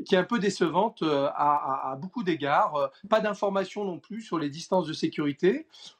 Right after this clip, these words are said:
On a une étude beaucoup plus fournie, euh, qui a été réalisée, euh, par la sanef, où, euh, on a des informations plus précises qui montrent que,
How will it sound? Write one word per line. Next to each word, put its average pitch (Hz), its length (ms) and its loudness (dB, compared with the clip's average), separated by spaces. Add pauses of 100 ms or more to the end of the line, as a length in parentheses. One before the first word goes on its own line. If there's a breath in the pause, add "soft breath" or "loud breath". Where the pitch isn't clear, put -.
On 175 160 6
a 208 60 8
une 220 120 0
étude 196 320 -4
beaucoup 214 260 0
plus 208 200 -2
fournie, 185 560 4
euh, 147 160 6
qui 151 100 -2
a 156 40 4
été 151 280 2
réalisée, 156 760 2
euh, 135 280 4 (220 soft breath)
par 151 120 4
la 143 120 2
sanef, 196 560 0 (300 soft breath)
où, 220 280 2
euh, 170 40 4
on 156 180 0
a 156 80 0
des 139 160 -4
informations 147 440 -2
plus - 200 -2
précises 202 520 2
qui - 160 -2
montrent 175 420 2
que, 156 380 4